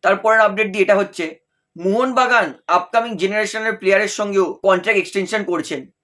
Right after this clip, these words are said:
এইটা হচ্ছে সোহেল বাট। যতদূর জানা যাচ্ছে যে সোহেল বাটের সঙ্গে দীর্ঘমেয়াদী প্রায় পাঁচ বছরের চুক্তি করতে চলেছে আরও মোহনবাগান সুপার জায়েন্ট, এবং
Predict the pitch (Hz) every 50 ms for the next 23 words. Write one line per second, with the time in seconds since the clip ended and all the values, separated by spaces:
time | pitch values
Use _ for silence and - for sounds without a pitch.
0 | _ _ _ _ _ _ - 180 180 190 - 214 220 208 214 220 220 - - 190
1 | 202 208 196 170 165 151 139 - - _ _ _ _ 151 139 180 180 180 208 226
2 | 226 - 202 196 214 220 220 214 - - 220 208 208 208 - 180 196 196 202 208
3 | 208 208 196 - 214 208 196 190 185 180 180 - _ _ _ _ _ _ _ -
4 | 135 147 208 214 214 208 240 233 226 220 226 226 196 208 196 190 - _ _ _
5 | - 196 196 214 226 220 - 202 202 208 196 202 214 214 254 220 214 214 - 202
6 | 180 - - - 196 202 196 - 185 180 - 190 196 190 202 185 185 185 180 170
7 | 165 - _ _ _ - 151 156 151 175 196 190 185 190 190 196 190 - 170 -
8 | 170 160 143 143 131 123 - - _ _ _ _ _ _ _ _ _ - - 185
9 | 220